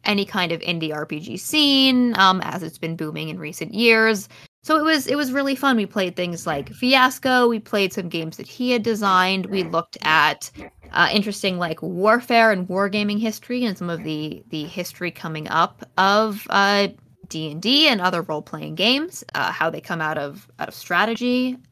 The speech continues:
So that was really fun. It was super amazing. I met a lot of friends in that class, and then I also got to connect to a few other professors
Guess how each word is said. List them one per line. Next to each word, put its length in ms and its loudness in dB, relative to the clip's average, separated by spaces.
So 200 4
that 140 6
was 120 0
really 220 0
fun. 380 2
It 80 -4
was 100 -4
super 280 -6
amazing. 460 0
I 60 -2
met 160 -2
a 40 -2
lot 240 0
of 100 -4
friends 560 -2
in 220 -4
that 180 -6
class, 480 2
and 180 -2
then 120 -2
I 100 -2
also 280 -4
got 220 -2
to 100 -4
connect 480 -4
to 220 0
a 60 -4
few 300 -4
other 480 0
professors 880 -2